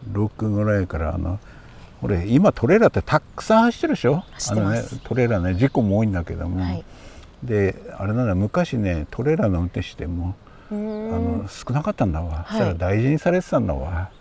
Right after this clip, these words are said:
Speaker 1: だから、
Speaker 2: トレーラー乗られてたんですね。
Speaker 1: うん、だから、
Speaker 2: うん。
Speaker 1: 二十六ぐらいからね、ずっとトレーラーっていうの乗ってたから、そしたら、ほら、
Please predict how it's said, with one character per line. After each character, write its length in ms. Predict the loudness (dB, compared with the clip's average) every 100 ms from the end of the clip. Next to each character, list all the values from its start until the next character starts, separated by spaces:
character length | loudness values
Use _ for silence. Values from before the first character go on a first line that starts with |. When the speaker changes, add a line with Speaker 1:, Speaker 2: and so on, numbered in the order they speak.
| -20 -20 -20 -8
Speaker 1:
だ 100 | 2
か 60 | 6
ら、 0 |
Speaker 2:
ト 0 |
レ 60 |
ー 40 | 6
ラ 60 | 6
ー 20 |
乗 140 | 4
ら 100 | 2
れ 80 | 2
て 80 | 0
た 140 | -4
ん 20 | -4
で 80 |
す 100 | -6 -2
ね。 100 | 4
Speaker 1:
う 340 | 6 6 4
ん、 60 | 4
だ 80 |
か 120 | 4 6
ら、 200 | 6 4
Speaker 2:
う 40 |
ん。 40 | 4
Speaker 1:
二 140 | 4
十 180 | 4 4
六 300 | 2 2 0
ぐ 100 | 2
ら 140 | 2
い 80 | 0
か 100 | -2
ら 120 | -2
ね、 320 | -2 -4 -6 -8 -16 -20 -20 -8
ず 240 | 0 4 4
っ 20 |
と 120 | 2
ト 160 | -4 0
レ 140 | 2
ー 40 | 4
ラ 80 | 2
ー 20 |
っ 20 |
て 100 | 0
い 20 |
う 40 | -4
の 80 | -2
乗 140 | -4
っ 20 |
て 120 | -6
た 140 | -8 -6
か 100 | -6
ら、 300 | -4 -4 -4
そ 100 | -6
し 20 | -2
た 60 |
ら、 140 | 0 0
ほ 120 | 0
ら、 160 | -2